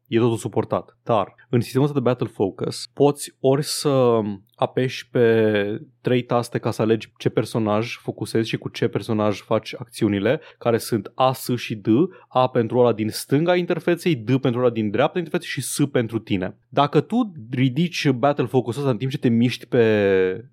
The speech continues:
uh, câmpul de luptă, ceea ce o să faci foarte frecvent, o să te trezești că ai, ai, o să te trezești că ai selectat personajul greșit și nu știi ce trebuie să apeși din astea.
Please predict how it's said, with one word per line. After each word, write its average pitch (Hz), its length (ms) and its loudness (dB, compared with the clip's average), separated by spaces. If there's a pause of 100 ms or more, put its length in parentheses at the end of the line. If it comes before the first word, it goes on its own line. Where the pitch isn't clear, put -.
uh, 113 240 2
câmpul 131 280 -2
de 120 80 2
luptă, 101 380 2
ceea 123 160 0
ce - 60 -10
o 107 40 -6
să - 80 -10
faci 131 220 0
foarte 123 320 0
frecvent, 104 500 -2
o 156 60 -2
să 120 60 -6
te - 80 -20
trezești 151 220 -6
că - 60 0
ai, 143 240 -4
ai, 151 60 -4
o 147 40 -2
să - 120 -12
te 139 80 -8
trezești 135 240 -4
că - 60 -2
ai 139 200 0
selectat - 800 -2 (160)
personajul 160 440 0
greșit 120 540 -2
și 135 320 -8
nu 170 200 -2
știi 147 260 -8
ce - 120 -12
trebuie - 120 -6
să - 80 0
apeși - 600 -4
din 123 100 -8
astea. 110 300 -6